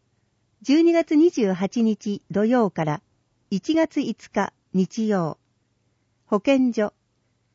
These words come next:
十二月二十八日土曜から一月五日日曜。保健相談所、十二月二十八日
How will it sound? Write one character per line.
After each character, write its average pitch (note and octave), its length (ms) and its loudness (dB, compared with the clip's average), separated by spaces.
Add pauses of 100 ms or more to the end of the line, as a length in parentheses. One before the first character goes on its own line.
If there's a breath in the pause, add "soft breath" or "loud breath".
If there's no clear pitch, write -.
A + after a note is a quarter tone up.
(220)
十 C#4 200 2
二 F4 120 4
月 E4+ 220 0
二 E4 160 4
十 G3+ 240 0
八 F3 320 -4
日 G#3+ 500 -4
土 G3+ 160 0
曜 A#3 240 2
か D#3+ 140 -6
ら D3+ 180 -4 (540)
一 A3+ 240 -6
月 E4 260 0
五 B3+ 260 -6
日 G#3 220 -6 (260)
日 G3 340 -2
曜。 F#3 340 -4 (1160)
保 G#3+ 120 -2
健 D#4+ 220 2
相 C#4+ 260 0
談 A3+ 260 0
所、 F#3 220 -6 (560)
十 C4 220 2
二 E4+ 100 4
月 E4 240 0
二 D#4+ 160 4
十 G3+ 220 -2
八 F#3+ 320 -4
日 G#3+ 420 -2